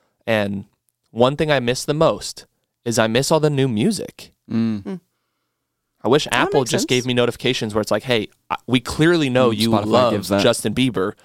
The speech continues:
Speaker 1: and he, it does?
Speaker 3: Yeah.
Speaker 1: Oh, man.
Speaker 2: <laughs>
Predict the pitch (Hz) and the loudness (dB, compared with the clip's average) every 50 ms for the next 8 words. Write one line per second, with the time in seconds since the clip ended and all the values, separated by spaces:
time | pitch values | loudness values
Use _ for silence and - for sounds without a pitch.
0 | - - - _ _ - 113 113 107 113 104 - _ _ _ _ _ _ _ _ | -12 -12 -12 _ _ -6 -4 -2 0 -2 -2 -4 _ _ _ _ _ _ _ _
1 | _ _ _ _ _ - 104 95 113 110 104 120 - - - - - - - - | _ _ _ _ _ -10 -6 -6 -4 -2 -2 -2 -2 -4 -12 -16 -20 -20 -20 -12
2 | - - 160 160 165 170 - - - - 185 - - - - - - - - - | -8 -6 -6 -6 -6 -10 -12 -16 -16 -16 -14 -10 -10 -10 -10 -8 -10 -4 4 6
3 | 214 196 - 269 247 240 269 226 | 6 6 6 4 2 2 2 2